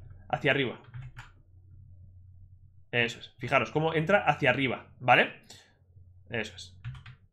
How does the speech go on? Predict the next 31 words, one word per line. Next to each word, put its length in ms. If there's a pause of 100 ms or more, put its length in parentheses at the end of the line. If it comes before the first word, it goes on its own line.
(960)
Sé 200
que 80
el 80
esculpido, 640
porque 200
en 60
este, 320
en 60
este, 440
en 340
este 180
vídeo 320
no 140
me 80
importa 320
el 100
esculpido 400
tanto, 300
sino 240
que 480
las 260
formas, 380
¿vale? 380 (100)
Entonces, 440
em, 500
cuando 280
hago 220
una 200
corrección 300
así 180
tan, 300